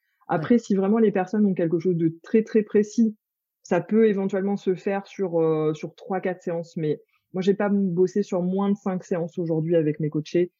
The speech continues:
Speaker 1: Mmh.
Speaker 2: et je trouve ça nécessaire. Et on est même autour généralement de huit, tu vois, huit séances, c'est bien
Speaker 1: Ouais.
Speaker 2: pour, heu, vraiment aller travailler en profondeur et mettre en place, bah, des routines qui vont être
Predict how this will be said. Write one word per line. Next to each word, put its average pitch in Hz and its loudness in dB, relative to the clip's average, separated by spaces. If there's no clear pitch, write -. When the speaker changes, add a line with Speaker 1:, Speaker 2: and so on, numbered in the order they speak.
Speaker 1:
Mmh. 175 -4
Speaker 2:
et 160 2
je 160 -4
trouve 175 -4
ça 165 -2
nécessaire. 151 -2
Et 180 6
on 185 2
est 196 6
même 196 4
autour 202 0
généralement 196 2
de 185 4
huit, 190 2
tu - -10
vois, 175 2
huit 175 0
séances, 196 0
c'est 196 2
bien 170 -2
Speaker 1:
Ouais. 190 2
Speaker 2:
pour, 180 4
heu, 165 4
vraiment 180 -2
aller 175 2
travailler 175 -4
en 170 -4
profondeur 185 -4
et 190 4
mettre 202 2
en - -2
place, 190 0
bah, 165 2
des 160 2
routines 165 0
qui 170 -10
vont 165 -2
être 160 -6